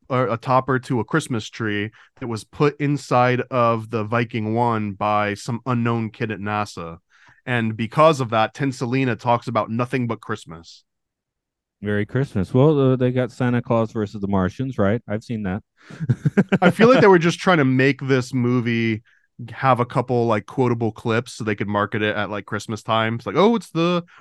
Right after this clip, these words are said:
Speaker 1: Brave Little Toaster Christmas movie."
Speaker 2: You can do this, Die Hard, and Prometheus. Merry Christmas.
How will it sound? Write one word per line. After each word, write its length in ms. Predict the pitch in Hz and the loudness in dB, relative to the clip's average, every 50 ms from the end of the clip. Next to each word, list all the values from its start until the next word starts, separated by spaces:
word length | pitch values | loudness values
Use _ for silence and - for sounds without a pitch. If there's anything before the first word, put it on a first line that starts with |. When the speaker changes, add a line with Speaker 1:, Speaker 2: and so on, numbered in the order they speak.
| _ _ - | _ _ 2
Speaker 1:
Brave 180 | 151 175 180 | 4 4 6
Little 160 | 185 190 180 170 | 6 4 2 4
Toaster 340 | - 202 190 190 - 202 | 4 2 2 2 0 -2
Christmas 440 | 180 - 220 214 - - 160 143 - | 0 0 0 0 0 -2 -4 -2 -2
movie." 420 | 151 135 127 113 113 107 95 87 98 - _ _ _ _ _ _ _ | 0 0 0 -2 -2 -4 -6 -8 -12 -18 _ _ _ _ _ _ _
Speaker 2:
You 160 | - 107 110 110 | -6 -2 -2 -2
can 80 | 107 | 2
do 160 | 110 123 120 | 4 4 4
this, 360 | 104 98 113 127 143 156 - - | 6 6 4 4 4 2 0 -2
Die 220 | - 117 117 123 | -2 0 2 2
Hard, 220 | 127 131 131 135 135 | 4 4 2 2 0
and 80 | 127 | -2
Prometheus. 640 | 139 139 135 135 147 156 - 127 113 101 87 - - - - - - - | -2 -2 0 0 -2 -2 -2 -2 -2 -2 -4 -6 -12 -16 -16 -14 -8 -4
Merry 240 | 104 107 113 117 117 | 0 2 2 2 2
Christmas. 480 | - 127 123 120 - - - - - | 2 2 2 2 0 -4 -8 -6 -8